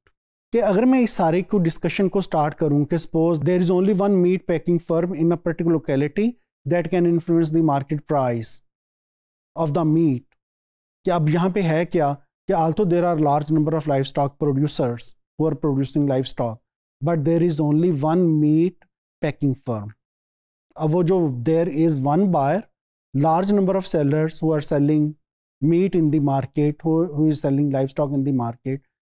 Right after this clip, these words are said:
but because of a single buyer, तो सिंगल बायर क्या कर सकता है? He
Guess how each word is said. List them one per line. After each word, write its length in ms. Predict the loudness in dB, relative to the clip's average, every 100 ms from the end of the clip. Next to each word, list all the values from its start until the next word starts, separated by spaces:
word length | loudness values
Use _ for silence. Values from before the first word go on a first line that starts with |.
| -4
but 160 | 0 0
because 400 | 0 0 2 0
of 140 | 0
a 60 | -2
single 360 | 0 2 0
buyer, 360 | 0 0 0 -2 _ _ _ _
तो 120 | -2
सिंगल 300 | 0 2 2
बायर 220 | 2 0 0
क्या 140 | -2
कर 140 | -2
सकता 380 | -6 -8 -6 -4
है? 140 | 0
He 60 | -2